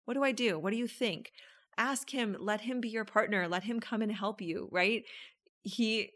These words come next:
you need to sort of leave some space for him to be needed, for him to rise to the occasion, right? That's true for all human beings, but we, for some reason, don't like to do that for our husbands. We like to be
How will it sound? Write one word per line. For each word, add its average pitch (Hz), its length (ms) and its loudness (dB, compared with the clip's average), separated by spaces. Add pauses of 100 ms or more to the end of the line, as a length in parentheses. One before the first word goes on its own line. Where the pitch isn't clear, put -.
(220)
you 208 340 -4
need 233 280 2
to 277 100 -2
sort 233 180 2
of 208 100 0
leave 196 220 -2
some 202 180 -2
space 202 480 0
for 220 140 -2
him 196 200 0
to 202 100 -4
be 175 140 -2
needed, 208 460 2
for - 120 0
him 214 160 0
to 202 120 -4
rise 170 240 0
to - 60 -14
the 170 100 -2
occasion, 160 580 -8
right? 175 300 2
That's 175 260 -2
true 185 160 -4
for 185 180 -4
all 175 140 2
human 165 280 -6
beings, 156 340 -8
but 165 120 -8
we, 170 100 -6
for 180 160 -8
some 196 200 -2
reason, 175 400 -2 (420)
don't 202 160 0
like 202 140 0
to 196 60 -10
do 202 100 -2
that 175 120 0
for 190 80 -4
our 170 80 0
husbands. 156 400 -6
We 170 80 -4
like 175 160 -2
to 180 80 -12
be 165 240 -6